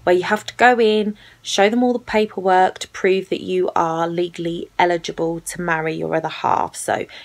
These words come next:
any previous divorce papers, your birth certificates, your passports, show that you are legal for this country,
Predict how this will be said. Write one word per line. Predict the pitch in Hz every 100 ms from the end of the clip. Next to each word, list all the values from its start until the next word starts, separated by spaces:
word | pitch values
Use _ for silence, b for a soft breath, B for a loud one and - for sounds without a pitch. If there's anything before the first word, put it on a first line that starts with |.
| B
any | 226 214 214
previous | - 208 175 160 -
divorce | 185 196 190 196 -
papers, | - 185 185 - 180 180 180
your | - 170
birth | 165 220 220 214
certificates, | - 220 - - 202 -
your | -
passports, | - 196 190 185 - 185 185 190 -
show | - 170 170
that | -
you | 175 170
are | 170
legal | 165 170 160
for | -
this | - -
country, | - - 185 - - 180 175